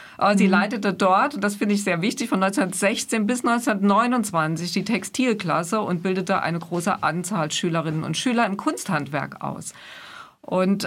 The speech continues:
Speaker 1: äh, das ist aber nicht das Einzige, was sie in Zür-, was ihr in Zürich begegnet oder was für sie und ihr Leben in Zürich wichtig ist. Das ist was sehr Wichtiges.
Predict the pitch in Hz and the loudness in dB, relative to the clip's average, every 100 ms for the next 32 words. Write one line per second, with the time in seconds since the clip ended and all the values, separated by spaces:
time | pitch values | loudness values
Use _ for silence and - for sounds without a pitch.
0 | - 180 190 196 - 226 214 226 240 214 | 0 2 2 0 0 -2 0 0 0 0
1 | - 185 240 233 170 165 175 185 160 - | 0 0 0 0 0 0 0 -2 -2 0
2 | 170 170 - 196 - 190 196 175 170 170 | 0 0 -2 0 0 -2 -2 -2 0 -2
3 | 220 208 208 196 151 160 202 254 254 - | -2 0 -2 -4 -2 -2 0 -2 -2 -2
4 | 170 165 156 180 - - 160 143 196 196 | -2 0 0 -2 -6 -4 -2 0 0 0
5 | 196 160 - 160 175 185 180 160 - - | 0 -2 -2 -2 0 0 0 -2 -4 -4
6 | 175 170 - 170 220 - 240 240 269 190 | -2 -2 0 0 0 -2 -4 -2 -2 -4
7 | 139 - - 170 - 190 214 - 208 233 | -6 -6 -6 -4 -2 -2 -2 -4 -4 -4
8 | 254 | -4